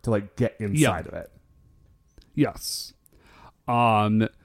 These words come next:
Speaker 2: so, like, there's just a bunch of explosions, and Goro is kinda dodging. And then we see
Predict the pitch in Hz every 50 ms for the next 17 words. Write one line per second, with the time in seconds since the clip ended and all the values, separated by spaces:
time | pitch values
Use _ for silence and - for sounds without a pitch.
0 | _ _ _ _ _ - - - - - 175 170 165 165 160 165 160 165 165 151
1 | 151 180 180 180 180 190 240 226 196 190 196 - 190 139 160 156 123 143 147 147
2 | 127 - - - 131 123 131 123 117 123 120 113 123 117 117 117 - 127 120 123
3 | 120 117 120 117 117 113 - - 135 127 123 117 107 101 - 117 107 110 107 101
4 | 110 117 113 110 113 117 117 - - - - - - 156 170 190 202 208 214 196
5 | - - - 185 180 175 175 139 123 120